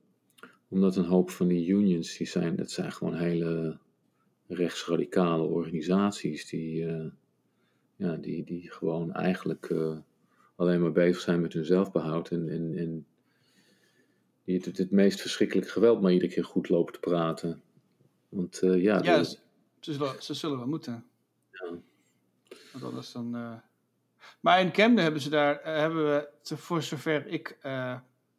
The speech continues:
Speaker 2: weet, hebben we nooit, nooit echt dat soort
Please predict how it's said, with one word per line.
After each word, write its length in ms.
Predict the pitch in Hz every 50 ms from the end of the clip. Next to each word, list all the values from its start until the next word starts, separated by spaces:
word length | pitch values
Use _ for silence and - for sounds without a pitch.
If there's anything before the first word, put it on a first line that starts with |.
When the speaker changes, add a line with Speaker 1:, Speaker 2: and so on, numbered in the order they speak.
| _ _ _ _ _ _ _ _ _ _ _ _ _
Speaker 2:
weet, 460 | _ - 117 120 175 190 160 160 160 -
hebben 180 | 147 135 139
we 60 | 135 135
nooit, 320 | 139 147 151 147 - - _ _ _ _ _ _
nooit 360 | - 147 147 170 180 190 190 -
echt 460 | 202 190 180 185 - - - - - _
dat 180 | - 175 175 175
soort 180 | - - -